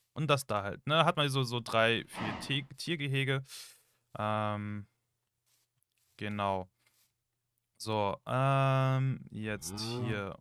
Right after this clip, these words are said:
Mister Q. Das muss man natürlich überlegen, wie wir das Ganze am besten mit die hier machen. Also erstmal können wir hier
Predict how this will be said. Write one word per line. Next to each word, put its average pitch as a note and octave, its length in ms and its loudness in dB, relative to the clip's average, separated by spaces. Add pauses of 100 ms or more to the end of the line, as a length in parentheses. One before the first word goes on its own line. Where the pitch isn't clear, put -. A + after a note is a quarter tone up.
(1080)
Mister A2 560 -8
Q. - 420 -14 (1120)
Das D5 220 -8
muss D5+ 140 -2
man - 80 -4 (520)
natürlich - 280 -14
überlegen, C#3 800 -8 (480)
wie - 20 -12
wir G#2 60 -10
das G#2+ 180 -14
Ganze - 280 -14
am G2 80 -12
besten - 260 -14
mit A2+ 280 -8
die G2 100 -16
hier - 200 -18
machen. F#3+ 920 -10
Also G#2 140 -4
erstmal C3+ 260 0
können B2 160 -6
wir G#2 80 -4
hier A#2+ 240 -4